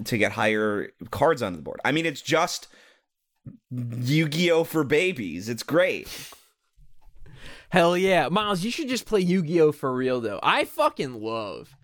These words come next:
Speaker 2: Yu-Gi-Oh! because it is, it's such a fast fucking game.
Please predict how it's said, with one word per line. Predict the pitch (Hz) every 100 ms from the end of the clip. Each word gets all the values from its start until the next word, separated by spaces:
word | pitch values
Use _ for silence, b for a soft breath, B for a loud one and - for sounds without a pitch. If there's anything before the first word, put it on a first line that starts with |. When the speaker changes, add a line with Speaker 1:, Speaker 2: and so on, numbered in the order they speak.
| b b
Speaker 2:
Yu-Gi-Oh! | 123 139 120 127 107
because | 127 160 156
it | 147
is, | 151 135 - -
it's | 151 165
such | - - 208 226
a | 139
fast | - - 127 120 - -
fucking | - 123 - 117
game. | 104 104 98 104 127